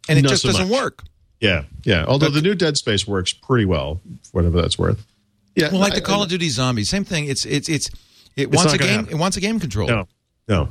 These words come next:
Speaker 2: You need, you need the two hats, and you need, yeah, it's
Speaker 1: But,
Speaker 2: a
Speaker 1: but,
Speaker 2: different
Speaker 1: but that's exactly why, uh, Angry Birds works so well. It's just a freaking
Speaker 2: It's
Speaker 1: slingshot.
Speaker 2: pure touchscreen, and
Speaker 1: Yeah.
Speaker 2: it's physics, and it's fun, yeah, and it, it, it, it, it's the right combination of things, and that's why there are so many ripoffs of it, you know.
Speaker 1: Mm-hmm.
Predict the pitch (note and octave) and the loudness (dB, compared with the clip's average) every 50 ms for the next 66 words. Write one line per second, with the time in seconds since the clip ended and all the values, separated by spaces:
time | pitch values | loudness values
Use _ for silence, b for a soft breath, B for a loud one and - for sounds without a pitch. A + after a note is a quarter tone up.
0 | - - B2 A#2+ B2 C3 C3 B2+ A#2+ B2 A#2+ A#2 A#2 A2+ A#2 A#2+ A#2 G#2 A2 G#2 | 0 2 4 4 4 4 2 0 0 0 0 2 2 4 2 2 2 0 -2 -4
1 | G#2+ - B2 A#2 G#2+ G#2 G#2 G2 F#2+ F#2+ G2 F#2+ - - F#2+ F2+ F#2 F#2 F2+ F#2 | -2 0 2 2 2 2 2 0 0 -2 -2 -2 -4 -2 0 0 2 2 2 0
2 | - G#2+ G2 E2 D2+ D#2+ - - A#2 G#2+ G#2 - C#3 B2+ - - C3+ - - - | 0 -2 -2 -2 -2 0 0 0 0 0 0 0 -2 -2 -2 -2 -4 -2 -2 -2
3 | G3 G#3 G#3+ - G3+ D3 B2+ E3 F#3 G#3 G#3+ - G3+ E3+ C#3+ C3+ B2+ B2+ B2+ B2+ | -4 -4 -4 -4 -6 -6 -4 -2 -2 -4 -4 -4 -6 -4 -2 0 0 0 0 -2
4 | B2+ B2+ B2+ - - A2+ A2 - B2+ C3+ C3+ C3 B2+ F#2+ F3 A#3+ C4 A3 - F3 | -2 -2 -4 -2 -2 -2 -2 -2 -2 -2 0 -2 0 0 0 0 0 -2 -2 -2
5 | A3+ C#4 D4 - - - - G#2 C2+ C#2 A#1+ G1+ - A2+ A2 - - G3+ G3 - | -2 -2 -2 -2 -2 0 0 0 0 -2 -4 -2 -2 -2 -2 0 -2 -2 -4 -4
6 | E3 - - - F#3 - D#3 A#2+ G#3+ G3 G#3+ A#3+ B3+ B3+ - - - - - - | -6 -6 -6 -6 -6 -2 0 0 2 2 2 0 0 0 -2 -2 -2 -4 -4 -4
7 | - - - B2+ B2+ B2+ B2+ - - A#2 G#2 - - - A#2 A2+ A2 G#2+ G#2+ A2 | -4 0 0 2 2 0 -2 -2 -2 -2 0 0 0 0 0 0 2 2 2 2
8 | G#2+ G2 G2+ - - - - - A#2 A2+ G#2 A2 G2+ - - - G2 G2 F#2 - | 2 2 2 2 0 -2 -2 0 0 0 2 0 0 0 -2 -2 -2 0 -2 -2
9 | - - D#2 D2 D2 C#2+ D2 C#2+ C#2+ D2 D#2 E2+ F2+ F2 - A2 G#2+ G#2+ A2 A2 | -2 -2 -2 -2 0 0 -2 -2 -2 0 0 0 2 2 2 0 0 2 0 0
10 | G#2 A2 G#2+ G2+ - - A2 G2+ - - A2+ A2 A2 A#2+ B2 - - - B2 B2 | 0 0 -2 -2 -2 -2 -2 -2 -2 0 0 2 2 2 0 -2 -4 -2 0 0
11 | A#2+ G#2+ G#2+ G2+ G2+ G2+ F#2+ - - G2+ F#2+ F#2 - F#2+ F#2 F#2 F#2 G#2+ A2 A#2 | 2 2 2 2 2 2 0 0 0 -2 -2 0 2 2 2 2 2 2 2 2
12 | A2 - - A2 G#2+ G#2 G2+ G2 F#2+ F#2 - G2+ F2 E2+ E2 F#2 C3 F3 F#3+ - | 2 2 0 0 0 0 0 0 0 0 0 -2 -2 0 0 2 2 0 0 -2
13 | - B1 - - - - - - - - - - F#2+ G#2+ G#2+ B2 D#3 G3 | -6 -8 -4 -4 -4 -4 -4 -4 -6 -2 0 2 2 4 4 2 2 0